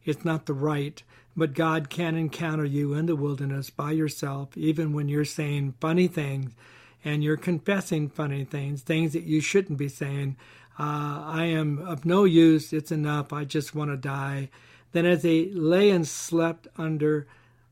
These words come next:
the tree, suddenly, now, everybody listening to me, we need a suddenly. And a suddenly is not a planned,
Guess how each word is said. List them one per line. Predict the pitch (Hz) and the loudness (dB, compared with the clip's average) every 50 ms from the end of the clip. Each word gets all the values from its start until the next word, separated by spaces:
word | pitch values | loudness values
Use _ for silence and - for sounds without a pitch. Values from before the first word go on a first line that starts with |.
| _ - | _ -6
the | - - | -6 -6
tree, | - - - - - 190 185 170 160 151 147 143 | -4 -4 -4 -2 2 4 6 6 6 6 4 2
suddenly, | 131 - - - - - 208 202 170 156 143 135 120 110 110 113 - _ _ _ _ _ _ _ _ _ _ _ _ _ _ _ _ _ _ - | 0 -4 -6 -4 -2 0 0 2 2 0 -2 -4 -8 -12 -16 -20 -20 _ _ _ _ _ _ _ _ _ _ _ _ _ _ _ _ _ _ -8
now, | 156 151 147 147 147 175 - _ _ _ _ _ _ _ _ _ _ _ _ _ - | -6 -6 -4 -6 -8 -10 -14 _ _ _ _ _ _ _ _ _ _ _ _ _ 2
everybody | 185 202 208 185 196 180 156 165 160 151 147 147 151 151 143 143 - _ _ _ _ _ _ _ _ _ _ _ _ _ _ _ _ _ _ _ _ - | 4 4 6 6 4 4 4 2 -2 0 0 0 -2 -2 -4 -8 -12 _ _ _ _ _ _ _ _ _ _ _ _ _ _ _ _ _ _ _ _ 0
listening | 156 156 175 202 190 196 - 170 151 143 135 | 4 6 8 8 6 4 0 -4 -4 -4 -4
to | - 151 | -6 -6
me, | 147 135 139 | -6 -4 -4
we | 135 147 170 | -2 0 2
need | 170 170 165 151 | 4 4 4 4
a | 135 135 | 2 -2
suddenly. | - - - 135 131 - 135 120 - - - - _ _ _ _ _ _ _ _ _ _ - | -6 -8 -8 -8 -8 -8 -12 -14 -14 -18 -20 -20 _ _ _ _ _ _ _ _ _ _ -4
And | 160 160 | -2 0
a | 165 160 | 0 -2
suddenly | 160 - - 214 220 - 190 170 165 156 147 | -2 0 0 0 2 2 0 0 0 0 0
is | 147 139 - | -2 -2 -4
not | 156 156 156 156 160 165 185 - - _ - | -4 -4 -4 -4 -6 -8 -10 -14 -16 _ -6
a | 156 156 147 143 | -4 -4 -4 -4
planned, | - _ - - - 175 165 160 160 160 160 160 156 151 147 156 147 | -6 _ -10 -6 -2 0 0 2 2 2 2 2 0 0 -2 -4 -6